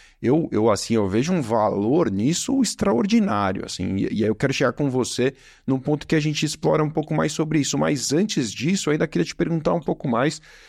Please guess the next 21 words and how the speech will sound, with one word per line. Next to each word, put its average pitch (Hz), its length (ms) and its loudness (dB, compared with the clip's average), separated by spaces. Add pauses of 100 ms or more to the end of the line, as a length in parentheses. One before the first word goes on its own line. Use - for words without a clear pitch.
(160)
é, 147 240 2
sobre - 360 0
as - 100 0
capacidades, 123 840 0
né? 113 80 0
A 113 60 2
gente 123 180 -2
tava 143 200 0
falando 139 280 0
um 131 60 -2
pouco 131 260 -2
de 120 120 0
evolução, 113 580 0
você 120 160 -2
contou 123 400 0
o 110 60 0
histórico, 110 520 0
a 110 40 2
gente 113 280 -2
realmente 117 400 0
viu, 113 360 -2